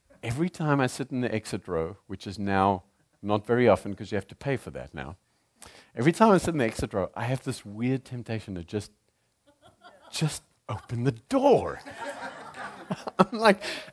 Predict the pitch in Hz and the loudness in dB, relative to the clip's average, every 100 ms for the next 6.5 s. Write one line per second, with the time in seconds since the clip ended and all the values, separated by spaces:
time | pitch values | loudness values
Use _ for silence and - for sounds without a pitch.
0 | - 254 285 359 339 311 285 277 254 233 | 6 8 10 8 8 6 8 8 8 8
1 | 233 220 254 247 110 65 - _ - 175 | 6 8 10 10 6 2 -14 _ 2 6
2 | 254 285 302 285 262 - 359 277 214 123 | 8 8 8 8 8 8 8 10 8 6
3 | 98 - - 226 202 262 294 294 294 - | 2 -8 -16 -12 2 6 10 10 8 0
4 | _ _ 127 139 165 226 - 101 82 139 | _ _ -2 0 0 -2 -4 -10 -2 2
5 | 170 170 139 131 170 175 156 156 147 147 | 4 2 0 2 2 4 2 0 -4 -6
6 | 160 143 170 247 | -6 -6 -4 -4